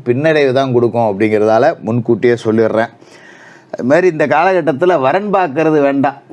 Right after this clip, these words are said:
சனிப்பெயர்ச்சிக்கு முன்னாடியே வரன் பார்க்கணும், திருமணம் செஞ்சுக்கணுங்கிறவங்க தாராளமா செஞ்சுக்கலாம். ஏன்னா இந்த களத்திரத்துல சனி இருக்கும்போது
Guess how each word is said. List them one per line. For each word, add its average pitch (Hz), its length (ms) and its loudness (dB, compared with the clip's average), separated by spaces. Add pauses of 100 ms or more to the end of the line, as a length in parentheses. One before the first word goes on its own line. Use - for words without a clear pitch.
(100)
சனிப்பெயர்ச்சிக்கு 135 720 0
முன்னாடியே 156 600 0
வரன் 147 300 -2
பார்க்கணும், 147 500 0
திருமணம் 147 420 0
செஞ்சுக்கணுங்கிறவங்க 139 800 2
தாராளமா 127 540 0
செஞ்சுக்கலாம். 117 560 -2
ஏன்னா 127 120 -2
இந்த 143 140 0
களத்திரத்துல 143 680 0
சனி 135 280 0
இருக்கும்போது 131 840 2